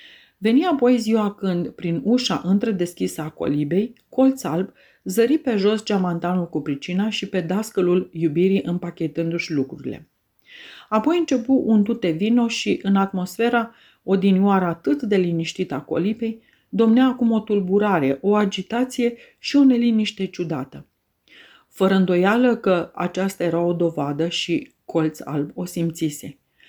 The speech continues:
Acum se gândea la ea. Zeul lui se pregătea să fugă din nou.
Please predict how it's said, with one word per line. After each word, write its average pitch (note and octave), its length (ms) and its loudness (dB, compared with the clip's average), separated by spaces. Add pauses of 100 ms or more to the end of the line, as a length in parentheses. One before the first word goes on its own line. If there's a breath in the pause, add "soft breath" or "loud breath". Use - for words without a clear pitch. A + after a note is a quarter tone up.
(260 soft breath)
Acum C4+ 320 0
se C#4+ 180 0
gândea G#3 340 2
la G3 160 0
ea. D#3+ 340 -4 (500 soft breath)
Zeul A#3+ 340 4
lui B3+ 120 4
se B3+ 160 -6
pregătea G3 480 -4
să G#3+ 180 -8
fugă G#3 300 0
din A#3+ 200 4
nou. D3+ 300 2